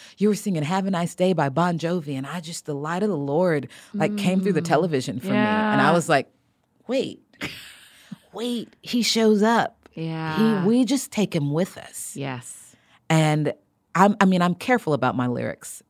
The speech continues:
Speaker 1: I'm not gonna lie. Like, I'm
Speaker 2: Yeah.
Speaker 1: always careful about what I'm putting out there. However, I realize that the Lord is with me wherever
Speaker 2: Mm-hmm.
Speaker 1: I go and in
Speaker 2: Mm-hmm.
Speaker 1: whatever venue and whatever style of music I get to sing for those
Speaker 2: Mm-hmm.
Speaker 1: people that night.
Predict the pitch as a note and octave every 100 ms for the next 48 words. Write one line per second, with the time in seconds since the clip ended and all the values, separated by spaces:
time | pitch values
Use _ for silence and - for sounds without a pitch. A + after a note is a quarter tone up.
0 | - D#3 D#3+ D3 B2 A#2+ A#2 B2+ A#2 -
1 | G3 D#3+ D#3 C3+ - - - - C3+ -
2 | A#2 A2 F#2 - - - - D3 B2 B2
3 | D3+ A#2+ A#2 C#3+ C3+ A#2 G2 F#2 - -
4 | - - - E3+ - E3+ F#3 C3 A#2+ B2+
5 | A#2 - _ _ _ _ _ _ _ D#3+
6 | E3 D#3 F3+ D#3 C#3+ C3 C3 B2+ C#3 C#3
7 | C3 A#2+ C3 B2 - - B2+ C3+ - B2+
8 | A#2+ - A#2 A2+ C#3 C#3+ C#3 C3+ B2+ A#2+
9 | B2 A#2+ A#2+ A#2 B2 A#2+ A#2+ A#2+ A#2 C3
10 | C3 A2+ C3+ C3 C#3 C3+ C3 C3 B2+ -
11 | - - B2 B2+ C3+ D3 - - B2 C#3+
12 | C3 B2 C3+ C3 - B2 C3 - B2+ -
13 | C3 - A#2+ C3 C3 B2 B2+ C#3+ C#3 C3+
14 | B2+ A2+ A2+ - A2 A2 C3+ F3